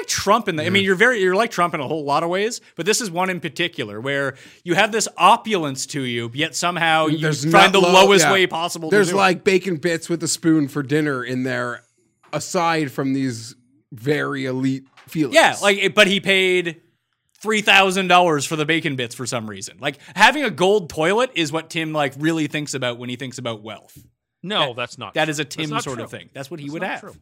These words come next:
Speaker 1: It is
Speaker 3: Not
Speaker 1: true.
Speaker 3: true.
Speaker 1: These are the things that we talk about all the time.
Speaker 3: Anyway, I think the, the listeners and the viewers will, will be on my side and Paul's side on this. That's my, my contention.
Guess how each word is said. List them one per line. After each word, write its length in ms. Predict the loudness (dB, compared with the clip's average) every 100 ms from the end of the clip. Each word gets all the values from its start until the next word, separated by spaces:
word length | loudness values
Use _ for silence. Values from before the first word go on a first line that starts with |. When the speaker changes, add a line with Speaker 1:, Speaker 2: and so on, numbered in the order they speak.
| _ _ _ _ _ _ _ _
Speaker 1:
It 80 | -6
is 140 | -4 -4
Speaker 3:
Not 40 |
Speaker 1:
true. 280 | -6 -12 -16
Speaker 3:
true. 160 | -10 -8
Speaker 1:
These 240 | -6 -8 -8
are 40 |
the 80 | -8
things 160 | -8
that 60 | -8
we 80 | -4
talk 240 | -2 -2
about 180 | -4 -4
all 80 | -4
the 80 | -6
time. 300 | -10 -10 -14 -20 _ _ _ _ _ _ -8
Speaker 3:
Anyway, 360 | -8 -6 -8 -6
I 80 | -8
think 360 | -8 -12 -12
the, 100 | -18 -18 -18
the 60 | -14
listeners 760 | -12 -12 -12 -14 -14 -16 -20 _
and 180 | -20 -18
the 100 | -20 -20
viewers 540 | -18 -16 -16 -18 -20
will, 320 | -16 -12 -12 -14 _ _
will 80 | -20
be 180 | -14 -10
on 400 | -10 -10 -16 -20
my 260 | -12 -6 -6
side 300 | -6 -10 -10
and 120 | -14
Paul's 280 | -18 -18 -18
side 220 | -20 -20
on 140 | -20 _
this. 140 | _ _
That's 160 | -20
my, 120 | -20 -20 _ _ _
my 80 | -20
contention. 440 | -18 -20 -20 -20